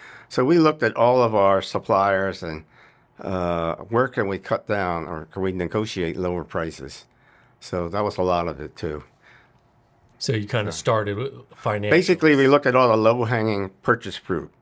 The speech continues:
Speaker 1: and cut out the ones that we didn't need or renegotiated lower contracts. Uh, did I mention cleaning? We were
Speaker 2: Mm-hmm.
Speaker 1: spending a ridiculous amount on cleaning. <laughs> I couldn't believe it.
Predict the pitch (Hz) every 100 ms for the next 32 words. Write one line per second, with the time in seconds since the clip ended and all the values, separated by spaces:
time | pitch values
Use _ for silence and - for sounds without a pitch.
0 | _ - - _ 92 85 123 113 101 -
1 | 98 98 90 80 90 87 92 92 92 78
2 | 82 85 113 101 95 98 95 95 85 78
3 | - _ - - _ 117 95 92 85 95
4 | 90 92 73 82 - 82 80 78 80 -
5 | _ _ _ _ _ _ 113 131 147 143
6 | 127 143 135 139 127 - _ 135 131 120
7 | 120 117 104 104 117 156 160 110 87 107
8 | 98 92 - 123 117 95 - _ - -
9 | - - 127 123 110 113 - 85